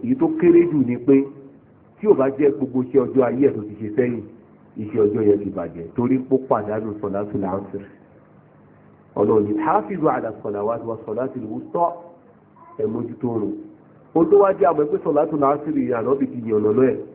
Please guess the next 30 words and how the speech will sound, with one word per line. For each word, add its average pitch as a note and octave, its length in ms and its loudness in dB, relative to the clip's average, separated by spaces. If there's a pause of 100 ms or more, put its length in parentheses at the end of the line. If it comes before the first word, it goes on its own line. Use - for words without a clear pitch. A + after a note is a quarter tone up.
(280)
nínú B2 240 0
Bukhari B2+ 420 4
àti A#2 180 -2
Muslim. B2 540 -2 (100)
Ó C3+ 120 6
ní C#3 220 0
salatul A#2 500 -2
wusta, D3+ 600 2 (200)
salatul G#2 440 -8
asr. F#2 340 -14 (800)
Ó C#3 100 4
ní D3 160 2
ìrun A#2 220 -4
al-wusta, G#2+ 540 -2 (200)
salatul G#2 420 -4
asr E2+ 360 -8
ni. D#2+ 80 -14 (1000)
Tó F3+ 80 4
ń G3+ 120 6
bomi F3+ 220 4
ó F3+ 60 4
ní, F3 160 -2
"Man D3 240 4
taraka D#3 640 0 (880)
salatal C#3+ 540 0
asr C#3+ 400 0 (180)
fa C3 120 0
ka'annama B2+ 1080 -2 (800)
basira B2 500 0
ahlu." F#2 600 -4